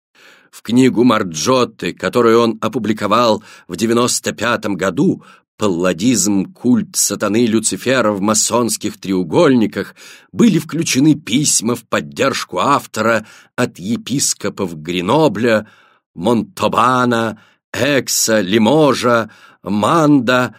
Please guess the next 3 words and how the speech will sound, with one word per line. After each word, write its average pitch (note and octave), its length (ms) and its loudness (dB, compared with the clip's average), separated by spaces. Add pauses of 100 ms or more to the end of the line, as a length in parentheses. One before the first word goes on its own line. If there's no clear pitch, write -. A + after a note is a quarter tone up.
(160)
Тарантеза, B2 1120 2 (100)
Памье, A#2+ 680 -2 (240)
Арана, D3+ 840 0